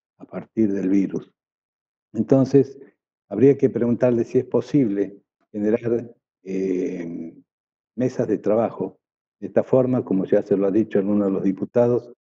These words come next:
también lograríamos y, y profundizaríamos y también, eh,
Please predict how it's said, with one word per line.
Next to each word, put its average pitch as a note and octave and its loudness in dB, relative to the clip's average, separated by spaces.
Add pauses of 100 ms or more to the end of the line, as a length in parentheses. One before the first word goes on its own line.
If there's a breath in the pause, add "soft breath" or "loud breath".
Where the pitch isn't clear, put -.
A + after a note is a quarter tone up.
(160)
también A2 2
lograríamos G#2+ 2
y, F2 -2 (260)
y - -12
profundizaríamos G2+ -2
y - -8
también, G#2 -2
eh, F#2+ -6